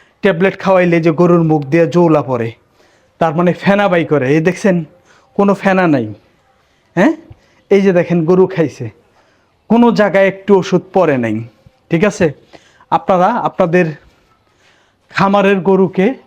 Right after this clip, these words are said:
যারা প্রান্তিক খামারে দুই চারটা লালন পালন করেন, তারাও কিন্তু এইভাবে খাওয়াইতে পারেন। আর যাদের বেশি গরু আছে, তারাও কিন্তু এইভাবে খাওয়াইতে পারেন। আর কৃমির খাওয়ার নিয়ম হলো সকালে খালি পেটে।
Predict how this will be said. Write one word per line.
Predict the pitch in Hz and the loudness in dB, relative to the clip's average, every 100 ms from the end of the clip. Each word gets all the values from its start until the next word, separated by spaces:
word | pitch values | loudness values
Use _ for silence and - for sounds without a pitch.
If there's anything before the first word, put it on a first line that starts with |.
| _ _ _ 143 | _ _ _ -2
যারা | 185 196 | 0 0
প্রান্তিক | 196 220 190 208 | 0 -2 0 -4
খামারে | 190 185 175 180 | -2 0 0 0
দুই | 165 | 0
চারটা | 190 190 185 175 | 0 -2 0 0
লালন | 170 170 170 | 2 2 0
পালন | 170 165 160 | 0 0 -2
করেন, | 160 156 165 | -2 -2 -2
তারাও | 160 180 180 | 0 0 0
কিন্তু | 170 170 175 | -2 -4 0
এইভাবে | 175 170 175 | 2 2 0
খাওয়াইতে | 170 180 180 175 185 | 0 0 0 0 0
পারেন। | 196 254 269 _ - _ _ | 0 0 -4 _ -20 _ _
আর | 208 | -2
যাদের | 196 208 185 185 | 0 0 0 0
বেশি | 196 - 190 | 0 0 0
গরু | 190 185 | 2 2
আছে, | 180 180 | 0 -2
তারাও | 170 160 160 | -2 0 0
কিন্তু | 156 147 151 | -2 -2 -2
এইভাবে | 139 139 143 | 0 -2 -2
খাওয়াইতে | - 139 131 123 | -2 -2 -2 -4
পারেন। | 120 107 113 _ _ _ - | -6 -6 -10 _ _ _ -4
আর | 151 160 | -4 -2
কৃমির | 196 185 196 | 0 0 -2
খাওয়ার | - 175 175 | -2 0 0
নিয়ম | 180 180 196 185 | 0 0 0 0
হলো | 147 170 311 - - - | 0 0 0 -8 -20 -18
সকালে | - 175 185 180 | -6 -4 0 -2
খালি | 180 170 175 | -2 0 0
পেটে। | 165 139 117 | 0 -4 -6